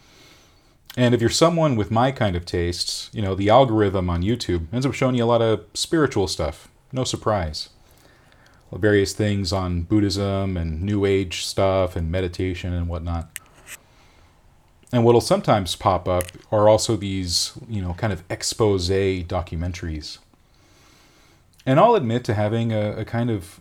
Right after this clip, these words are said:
uh, morbid fascination with those. You know, I, I end up watching those just because it,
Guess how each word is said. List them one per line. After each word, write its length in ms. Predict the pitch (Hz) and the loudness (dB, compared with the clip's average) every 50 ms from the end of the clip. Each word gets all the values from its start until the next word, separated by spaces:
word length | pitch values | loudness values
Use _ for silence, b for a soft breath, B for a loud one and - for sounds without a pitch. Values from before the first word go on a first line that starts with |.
| - - - - - - | -20 -20 -20 -14 -10 -6
uh, 180 | 117 110 104 | -4 -4 -2
morbid 500 | 98 101 110 120 127 143 143 139 135 131 | -2 -2 0 2 2 2 2 0 -2 -4
fascination 760 | - - 120 120 123 - - 104 101 117 127 - - 101 90 | -4 -4 -4 -2 -2 -2 -4 -4 -2 -4 -4 -4 -4 -4 -4
with 180 | 85 82 - - | -4 -6 -6 -8
those. 380 | - 82 76 76 78 - - - | -8 -8 -8 -8 -8 -10 -8 -8
You 80 | 87 | -8
know, 100 | 90 95 | -8 -6
I, 60 | 98 | -4
I 240 | 101 113 113 113 98 | -4 -2 -2 -2 -2
end 100 | 113 123 | -2 -2
up 120 | 120 85 90 | -2 -2 -2
watching 420 | 95 107 113 113 - - 95 85 | 0 0 0 0 -2 -4 -4 -4
those 320 | 82 82 80 80 82 - | -4 -4 -4 -6 -6 -8
just 180 | - - 87 - | -10 -10 -10 -8
because 380 | 107 95 - - 92 92 87 87 | -8 -6 -4 -4 -4 -4 -4 -4
it, 140 | 87 82 | -6 -8